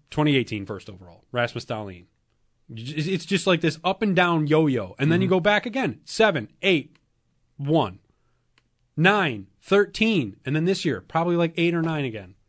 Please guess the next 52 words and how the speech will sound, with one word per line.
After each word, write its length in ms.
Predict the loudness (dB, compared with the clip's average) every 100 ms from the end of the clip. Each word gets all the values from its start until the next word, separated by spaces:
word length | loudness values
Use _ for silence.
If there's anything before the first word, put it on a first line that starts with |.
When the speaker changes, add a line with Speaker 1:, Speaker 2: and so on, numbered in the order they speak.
| _ _
Speaker 2:
Yeah. 220 | -2 -2 -4 _ _ _
Speaker 1:
And, 140 | 0 2
and 160 | 0 2
maybe 320 | 6 6 4
if 80 | 2
they 80 |
make 140 | 2 2
a 40 |
push, 260 | 2 0 0
it's 100 | -4
gonna 120 | -2
go 100 | -2
up 80 | -2
to 80 | -2
thirteen. 460 | -2 -4 -8 -12 _ _ _ _
Speaker 2:
Like, 160 | -10 -10
ooh, 200 | -12 -12 -16
fun. 240 | -12 -10 -6
Speaker 1:
Like, 220 | -6 -8 -4
wow, 380 | 0 2 0 -4
Speaker 2:
It's 140 | -6
just 160 | -6 -4
they, 100 | 0
Speaker 1:
cool. 280 | 4 2 2
Speaker 2:
they, 120 | 0
they 40 | 2
have 160 | 0
truly 360 | -4 -6 -6 -6
just 180 | -8 -8
stuck 280 | -6 -6 -6
around 180 | -8
the 80 | -8
same 260 | -10 -10 -10
area 380 | -10 -8 -8 -8
in 140 | -8
a 40 | -8
sport 460 | -6 -4 -4 -6
where, 200 | -8 -8
again, 220 | -8 -8
half 240 | -6 -6 -8
the 60 |
teams 260 | -10 -10 -10
make 240 | -10 -12
the 80 | -14
playoffs, 360 | -6 -4 -4 -6
and 300 | -12 -10 -10
they're 140 | -10 -6
not 260 | -6 -8
desperately 380 | -10 -12 -12 -14
looking 320 | -14 -16 -18
for 200 | -16 -16
a 200 | -16 -18